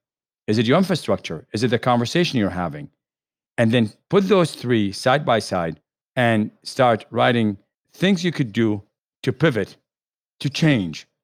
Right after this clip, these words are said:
to make things better, to navigate through the storm, and have some contingency scenarios where if this is to happen or to get worse, what would I do here? Or what would I do there?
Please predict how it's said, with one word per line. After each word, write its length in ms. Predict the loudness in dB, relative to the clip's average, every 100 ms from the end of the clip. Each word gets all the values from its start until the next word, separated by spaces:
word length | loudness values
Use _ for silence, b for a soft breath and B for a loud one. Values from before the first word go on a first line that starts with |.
| _ _ _ _ _
to 80 | 0
make 160 | 0 2
things 220 | -2 0
better, 340 | 0 0 -2 -10 _ _ _ _ _ _ _ _ -2
to 120 | 2
navigate 520 | 2 2 0 -2 -2
through 140 | -4
the 80 | -6
storm, 360 | -8 -10 -12 -14 _ _ _ _ _ _
and 340 | 0 2 0 -4 _ _ _ _
have 240 | -6 -4 -4
some 160 | -6
contingency 600 | -4 -4 -2 -2 -2 -6
scenarios 640 | -6 -4 -4 -6 -10 -16 -20 _ _ _ _ _ _ -4
where 360 | 0 2 0 -4 _ _ -6
if 320 | -6 -6 -18 _ _
this 260 | -2 -2 0
is 140 | -2
to 100 | 0
happen 380 | 2 0 -4 -8
or 100 | -6
to 100 | -2
get 160 | -2
worse, 320 | -2 -4 -4 0
what 140 | 2
would 100 | 4
I 140 | 4
do 140 | 2 -2
here? 240 | -4 -8
Or 160 | -6 0
what 100 | 0
would 140 | 2
I 100 | 0
do 140 | 0 -6
there? 240 | -10